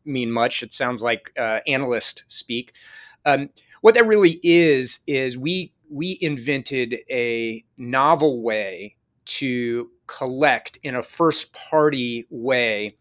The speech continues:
um, a very deep amount of data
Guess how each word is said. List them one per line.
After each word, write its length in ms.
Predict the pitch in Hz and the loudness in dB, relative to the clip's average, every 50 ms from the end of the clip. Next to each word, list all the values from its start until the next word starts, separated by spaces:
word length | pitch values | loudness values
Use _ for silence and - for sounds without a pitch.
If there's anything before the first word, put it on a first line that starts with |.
| _ _ _ _ _ _ _ _ - | _ _ _ _ _ _ _ _ -8
um, 480 | 123 117 113 110 110 107 107 117 127 _ _ - | -6 -4 -4 -4 -4 -6 -8 -12 -14 _ _ -10
a 120 | 131 120 | -10 -8
very 840 | 107 110 110 117 123 147 165 180 185 190 185 175 165 160 156 151 - 123 110 104 - - | -10 -10 -14 -6 -2 2 4 6 6 6 6 4 2 0 -4 -6 -8 -18 -20 -14 -8 -6
deep 280 | 143 147 151 147 - - - - | -4 -4 -4 -4 -6 -10 -6 -6
amount 640 | 131 113 117 120 123 123 127 127 131 - - - _ _ _ _ _ _ _ _ _ - | -4 -4 -4 -2 -2 -2 -2 -4 -6 -8 -12 -20 _ _ _ _ _ _ _ _ _ -4
of 400 | 127 123 120 117 110 101 107 - _ _ _ 117 107 107 | -2 0 0 0 -2 -4 -8 -16 _ _ _ -20 -14 -4
data 600 | - 151 143 143 147 131 117 107 104 98 110 123 | 2 4 4 4 4 4 2 -2 -2 -4 -6 -8